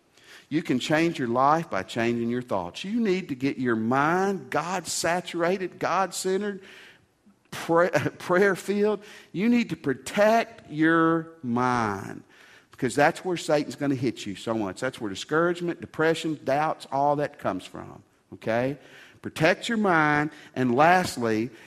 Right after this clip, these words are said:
you need to continue to be obedient to God. How do we win the battles? Total obedience is the last thing. Verse six,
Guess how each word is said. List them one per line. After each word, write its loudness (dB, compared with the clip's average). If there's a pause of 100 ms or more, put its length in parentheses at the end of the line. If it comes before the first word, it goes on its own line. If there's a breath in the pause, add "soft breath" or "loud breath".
you 2
need 4
to 0
continue 0
to -2
be 0
obedient -2
to -8
God. -14 (440)
How 4
do 4
we 4
win 2
the -2
battles? -4
Total 0
obedience -6 (640 soft breath)
is -16
the -8
last -2
thing. -14 (720)
Verse 2
six, -2